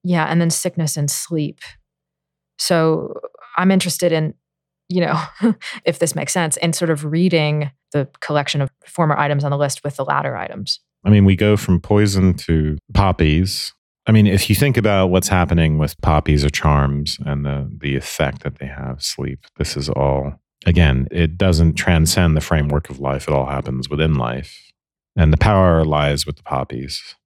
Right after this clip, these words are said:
Speaker 2: And then the, the effect is sleep. But death is not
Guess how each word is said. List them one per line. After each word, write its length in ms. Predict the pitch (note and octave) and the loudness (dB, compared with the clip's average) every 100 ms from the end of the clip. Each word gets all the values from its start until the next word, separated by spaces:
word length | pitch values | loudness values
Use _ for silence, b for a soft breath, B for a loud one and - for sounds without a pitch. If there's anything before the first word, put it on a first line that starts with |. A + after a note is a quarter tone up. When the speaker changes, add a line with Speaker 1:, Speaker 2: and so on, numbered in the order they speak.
| _ _ _ b b b b b _ - | _ _ _ b b b b b _ -2
Speaker 2:
And 140 | D2 | 0
then 180 | C#2 C2+ | 2 0
the, 260 | C2+ C2 C2+ - | -2 -6 -10 -12
the 140 | C#2+ | -12
effect 520 | C2+ - C#2 C2 - | -12 -8 -6 -6 -10
is 320 | C2+ - - - _ _ _ _ _ _ _ _ _ _ - | -12 -10 -14 -16 _ _ _ _ _ _ _ _ _ _ -8
sleep. 420 | - D#2 B1+ - - - _ | -4 0 -2 -4 -14 -20 _
But 200 | C#2+ B1+ - _ _ - | 0 0 -4 _ _ -2
death 400 | G2+ G2+ F#2 - | 2 4 2 2
is 160 | F2 D#2 | 0 4
not 420 | F2 F2 D#2+ D#2 | 4 4 4 0